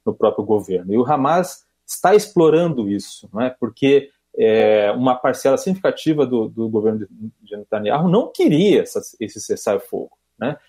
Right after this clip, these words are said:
A votação ali do gabinete dele não foi unânime. E, e existe, inclusive, uma pesquisa de opinião, é, que foi feita lá em Israel, que mostra que, é, a divisão é de quarenta por cento israelenses a favor do cessar-fogo,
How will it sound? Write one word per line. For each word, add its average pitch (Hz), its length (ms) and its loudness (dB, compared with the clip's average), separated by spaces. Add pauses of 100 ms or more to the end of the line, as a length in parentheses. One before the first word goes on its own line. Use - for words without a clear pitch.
(120)
A - 80 -6
votação 135 560 0
ali 135 240 2
do 123 100 0
gabinete 120 420 0
dele 131 160 2
não 180 140 -2
foi 185 180 2
unânime. 147 600 0 (360)
E, 117 680 2
e 117 200 2
existe, 139 540 -2
inclusive, 156 240 0
uma 208 120 2
pesquisa 170 500 0
de 131 80 0
opinião, 123 720 0 (300)
é, 104 240 2
que - 100 -16
foi 107 140 2
feita 107 360 -2
lá 101 200 0
em 104 40 -2
Israel, 113 380 0
que - 100 -4
mostra 170 400 -2
que, 208 400 -4 (480)
é, 113 320 0
a 117 120 2
divisão 135 420 0
é 214 60 4
de 196 80 0
quarenta 190 400 0
por - 160 -2
cento 185 360 -2
israelenses 143 420 0
a 147 40 2
favor 127 400 0
do 156 80 -12
cessar-fogo, 160 680 -2